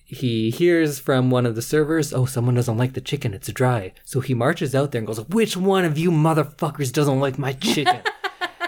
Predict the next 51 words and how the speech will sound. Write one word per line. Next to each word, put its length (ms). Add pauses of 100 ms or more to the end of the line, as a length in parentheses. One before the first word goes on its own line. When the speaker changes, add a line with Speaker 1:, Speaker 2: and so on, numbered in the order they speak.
(480)
Speaker 1:
And 180
then 100
she 140
goes, 180
"It 120
was 180
me," 400
because 300
she 240
was 240
there, 280
and 220
she 160
knows 500
the 140
best 360
way 500 (400)
to 100
make 400
a 80
man 580 (200)
love 340
you 280
is 280
to, 360
uh, 280
insult 460
him. 340 (160)
Speaker 2:
Yeah. 300
Speaker 1:
At 80
least 180
in 80
this 180
movie, 380
Speaker 2:
Oh, 100
Speaker 1:
that's 120
Speaker 2:
for 80
sure, 140
Speaker 1:
what 80
their 100
Speaker 2:
yeah. 60
Speaker 1:
love 260
is 80
based 280
on. 100
Speaker 2:
Constantly. 560 (520)
Speaker 1:
And 240
then 180
she 140
comes 340
out 320